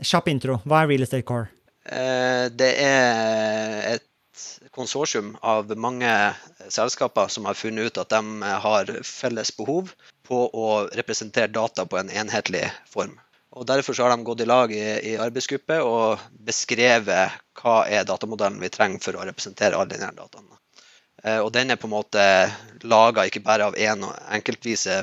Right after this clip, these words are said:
Speaker 2: programvareselskaper, men faktisk mest styrt av, eh, eiendomsbesittere. Så Vasa, eh, Vasa Kronan er vel det det heter, eh,
Speaker 1: Mm.
Speaker 2: og, og flere akademiske hus og sånt startet det i, eh, Sverige.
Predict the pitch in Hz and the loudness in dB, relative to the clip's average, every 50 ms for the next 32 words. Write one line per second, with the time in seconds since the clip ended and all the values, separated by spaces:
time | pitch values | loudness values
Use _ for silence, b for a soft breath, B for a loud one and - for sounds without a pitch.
0 | - - 107 101 98 107 113 113 123 123 120 123 123 127 127 127 - - - 131 | -4 -8 -12 -12 -12 -12 -6 -4 -2 0 0 0 0 0 -2 -6 -8 -8 -6 -6
1 | 123 113 - 131 127 - 139 139 135 123 113 113 113 110 110 107 - - 127 - | -6 -4 -2 -4 -2 -2 -2 -2 -2 -2 -4 -4 -6 -8 -8 -8 -4 -4 -4 -4
2 | - 120 107 - - - 120 123 123 - - - - _ - b b b b b | -4 -6 -8 -8 -8 -4 -2 -2 -2 -2 -4 -6 -8 _ -16 b b b b b
3 | b b _ - - - 135 120 113 104 - - - 107 104 98 95 95 90 95 | b b _ -14 -14 -12 -8 -6 -6 -6 -6 -8 -4 0 0 2 0 0 -2 -4
4 | 98 90 92 92 - - 107 110 113 113 113 123 117 - - - - 117 113 113 | -2 -2 0 0 -2 -2 -4 -4 -6 -8 -10 -8 -6 -6 -6 -4 -4 -2 -4 -4
5 | 113 117 117 - 113 - - - - - - - _ _ - 107 98 95 95 98 | -4 -4 -6 -6 -6 -6 -8 -8 -8 -10 -12 -16 _ _ -12 -10 -8 -6 -4 -4
6 | 95 107 - - 110 104 107 104 104 B B B B B B B B B B _ | -4 -4 -4 -4 -2 0 0 0 0 B B B B B B B B B B _
7 | _ - 104 101 98 104 104 107 104 110 107 107 110 110 113 113 113 - - - | _ -20 -20 -20 -18 -12 -8 -6 -4 -4 -4 -4 -4 -6 -8 -8 -10 -14 -16 -16
8 | - - 113 113 - 123 - - - 117 117 104 92 87 87 90 90 95 92 95 | -8 -6 -6 -4 -4 -6 -6 -6 -8 -8 -6 -4 -4 -4 -4 -4 -4 -4 -2 -2
9 | 95 90 92 104 98 104 110 - 107 101 95 95 113 113 - - - - 95 92 | -2 -2 -2 -2 -4 -4 -4 -2 0 0 0 0 -4 -10 -14 -14 -16 -10 -4 -2
10 | 98 95 92 95 92 120 101 101 101 95 92 92 90 92 - B B B B B | 0 0 0 -2 -4 -4 -6 -6 -4 -4 -2 -2 -4 -4 -6 B B B B B
11 | B B _ - - - 110 107 104 95 82 73 - 113 104 104 98 98 98 - | B B _ -20 -14 -4 -2 -2 0 0 -2 -4 -4 -4 -4 -4 -4 -4 -4 -6
12 | - 98 104 101 101 - - - 98 98 90 - - - - - 101 - - - | -6 -6 -6 -6 -6 -6 -6 -6 -8 -10 -12 -12 -12 -12 -6 -6 -6 -6 -2 -2
13 | 110 92 92 90 95 104 92 92 - - 113 117 - - 107 - - - - - | 0 0 0 0 -2 -2 -2 -2 -2 -2 -4 -8 -10 -14 -14 -14 -12 -12 -4 -2
14 | 107 107 107 92 78 - | 0 0 0 -2 -4 -4